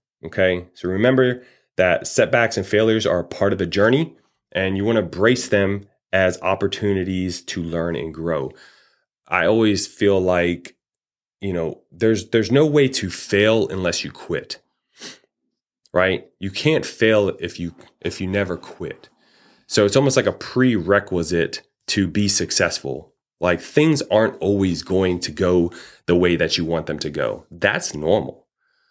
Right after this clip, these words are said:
You know, anything that you've done that was difficult, you probably had to try it a couple times. But we get frustrated because a lot of times we just want it now.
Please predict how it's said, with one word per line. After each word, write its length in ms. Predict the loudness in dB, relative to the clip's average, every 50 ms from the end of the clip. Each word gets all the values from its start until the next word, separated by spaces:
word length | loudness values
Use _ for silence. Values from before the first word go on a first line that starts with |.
| _ _ _ _ _ _ _
You 140 | -2 0 2
know, 320 | 4 4 4 4 2 0 -4 -14 _ _ -20 -20 -20 _ _ _ _ _ _ _ _ -2
anything 400 | 0 2 2 2 2 2 2 2
that 180 | 2 2 0 -2
you've 160 | -4 -4 -2
done 220 | -2 0 2 2
that 100 | 0 0
was 160 | -2 -6 -10 -8
difficult, 580 | -4 -2 -2 -2 -2 -4 -4 -2 -4 -2 -4
you 60 | -4
probably 200 | -4 -4 -4 -4
had 120 | -6 -6 -8
to 60 | -8
try 240 | -8 -6 -6 -6 -4
it 60 | -6
a 60 | -6
couple 300 | -8 -8 -10 -6 -8 -8
times. 560 | -8 -8 -10 -8 -8 -10 -12 -14 -18 -20 -20 _ _ _ _ _ _ _ _ _ _ _ _ _ _ _ _ _ 0
But 280 | 2 4 4 4 2 2
we 120 | 2 4
get 160 | 4 2 2
frustrated 720 | 0 0 2 2 2 2 0 2 2 2 4 4 2 2
because 420 | 0 -4 -2 -2 -2 0 0 -2 -2 -2
a 60 | 0
lot 180 | 2 2 0 0
of 40 |
times 280 | 0 -4 -4 -4 -4 -4
we 80 | -4 -4
just 200 | -4 -4 -4 -4
want 140 | -6 -6
it 100 | -6 -6
now. 460 | -4 -2 -2 -2 -2 -6 -12 -18 _